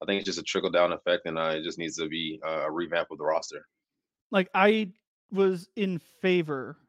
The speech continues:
Speaker 2: with an, I'm putting an asterisk next to that,
Speaker 1: <laughs>
Speaker 2: of giving Zach the max extension. And the reason for the asterisk was because at the time, you needed to keep him.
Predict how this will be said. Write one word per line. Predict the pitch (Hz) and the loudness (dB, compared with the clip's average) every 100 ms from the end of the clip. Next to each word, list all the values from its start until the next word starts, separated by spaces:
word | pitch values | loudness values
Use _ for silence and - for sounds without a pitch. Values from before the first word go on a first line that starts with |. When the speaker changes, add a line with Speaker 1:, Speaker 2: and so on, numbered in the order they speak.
| _ - | _ -10
Speaker 2:
with | 156 | -8
an, | 143 _ | -8 _
I'm | 175 | -10
putting | 165 180 160 | -2 -2 -2
an | 170 | -2
asterisk | 165 156 - 110 - _ _ _ _ | -4 -4 -12 -12 -12 _ _ _ _
next | 151 - | -12 -10
to | 143 | -14
that, | 120 107 - - - 156 - - - | -14 -16 -14 -6 0 2 4 2 0
Speaker 1:
<laughs> | - | 6
Speaker 2:
of | 190 151 | 6 10
giving | 190 196 196 170 | 8 8 4 2
Zach | 175 170 165 - | 6 6 6 0
the | |
max | 156 156 151 - | 2 2 2 -2
extension. | - 208 151 - 120 | -2 -2 -4 -8 -10
And | 160 | -8
the | 151 | -4
reason | 165 202 220 214 | 2 2 2 -4
for | 214 190 | 0 2
the | 165 - | 2 0
asterisk | 175 208 - 156 110 - _ _ _ _ _ _ | 0 0 -2 -14 -14 -16 _ _ _ _ _ _
was | 175 185 | 2 2
because | 185 180 170 | 2 2 4
at | 175 - | 4 2
the | - | -10
time, | - 160 175 226 _ _ _ _ _ _ 165 | -6 -2 -2 -4 _ _ _ _ _ _ -16
you | 156 175 | -6 -4
needed | 170 185 175 | -2 -2 -2
to | 156 | -4
keep | - 180 | -2 -2
him. | 139 95 | -2 -10